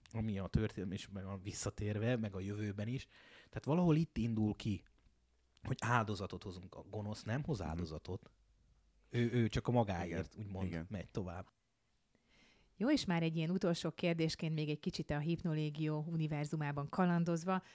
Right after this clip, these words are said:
Speaker 3: hogyha kitalálhatnátok magatoknak egy világot, akkor milyet tudnátok elképzelni? Mi az, amiben szívesen élnétek?
Speaker 2: Hát én a fantasy világokat nagyon szeretem. Most is játszunk szerepjátékot, a családdal, fiammal, feleségemmel, meg egy barátunk mesél nekünk,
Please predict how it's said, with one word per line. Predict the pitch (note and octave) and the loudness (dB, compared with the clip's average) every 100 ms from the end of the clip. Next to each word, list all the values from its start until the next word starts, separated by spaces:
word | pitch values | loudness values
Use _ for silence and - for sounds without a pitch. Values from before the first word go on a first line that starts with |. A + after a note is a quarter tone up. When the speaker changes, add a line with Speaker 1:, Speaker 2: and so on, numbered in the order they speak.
| - | -6
Speaker 3:
hogyha | E3+ E3+ | -4 -4
kitalálhatnátok | E3 A3 - G3+ D3+ D#3+ D3 D3+ D3+ D3+ | -2 0 2 2 2 0 -2 -6 -8 -4
magatoknak | D#3 D3+ - D3 D3 D3+ | -2 -2 -4 -6 -4 -4
egy | D3 | 0
világot, | D#3 C#3+ C#3 C#3 D3+ | 2 2 -2 -2 -4
akkor | - D#3+ | -2 2
milyet | E3 D#3 - | 4 2 0
tudnátok | D3+ D3 C#3 C#3+ C#3+ | -4 -2 -2 -4 -2
elképzelni? | D3 C#3+ - D3 - D3 D3+ | -4 -2 -4 -4 -2 -2 0
Mi | E3+ F#3 | 0 0
az, | D3+ | 0
amiben | C#3+ B2+ | -4 -6
szívesen | - D#3+ A#2+ - C3+ | -2 -2 -2 -8 -10
élnétek? | C#3 C3 C3+ C3+ - A#2 - - _ _ _ | -10 -10 -10 -12 -12 -12 -12 -20 _ _ _
Speaker 2:
Hát | - - | -20 -8
én | D#2 | -6
a | |
fantasy | D#2+ E2+ D#2 D2 D#2 | 0 0 0 -2 -2
világokat | D#2 D2+ C#2+ C#2+ - | -2 -2 -4 -8 -8
nagyon | C#2+ C#2 | -8 -8
szeretem. | - D#2 D#2+ F2 E2+ F2+ | -6 -4 -4 -4 -4 -6
Most | D#2 D2+ - | -10 -10 -10
is | D#2+ - - | -12 -12 -12
játszunk | D2+ D2+ - C#2+ | -12 -10 -12 -8
szerepjátékot, | D2 D2 - D2+ D2+ D#2+ - E2 - | -4 -4 -2 -4 -2 -6 -4 -6 -6
a | C2+ - - | -14 -14 -14
családdal, | - D2 D2 D2 D#2 D2+ | -6 -4 -4 -4 -6 -6
fiammal, | - D2+ C#2+ C#2+ | -4 -4 -4 -6
feleségemmel, | C#2 D#2 D#2 - D2+ D2 D2+ D#2 | -6 -6 -6 -6 -8 -6 -4 -4
meg | C#2+ | -6
egy | C2+ | -8
barátunk | C#2 D2 C#2+ C#2+ C#2+ | -8 -6 -8 -8 -8
mesél | D2 - E2 | -8 -8 -6
nekünk, | D#2+ F#2+ G2+ | -6 -4 -6